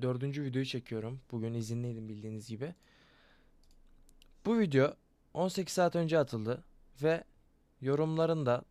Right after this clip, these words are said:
şöyle büyüteceğim. En son Emircan Güneş adlı arkadaşım yazmış bana. Çok az takipçisi olan ve F C Mobile gibi güzel, güzel,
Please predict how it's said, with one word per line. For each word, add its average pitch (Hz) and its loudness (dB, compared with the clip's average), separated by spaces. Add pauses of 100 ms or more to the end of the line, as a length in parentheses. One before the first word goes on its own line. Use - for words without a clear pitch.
(140)
şöyle 120 -10
büyüteceğim. 120 -4 (1160)
En 190 4
son 175 4 (180)
Emircan 180 6
Güneş 160 4 (340)
adlı 123 2 (100)
arkadaşım 139 2 (880)
yazmış 165 4
bana. 110 0 (680)
Çok 160 -6 (1080)
az 135 4
takipçisi - 4
olan 127 6
ve 117 0
F 120 -8
C 135 0
Mobile 131 2
gibi 113 -2
güzel, 131 2 (720)
güzel, 110 0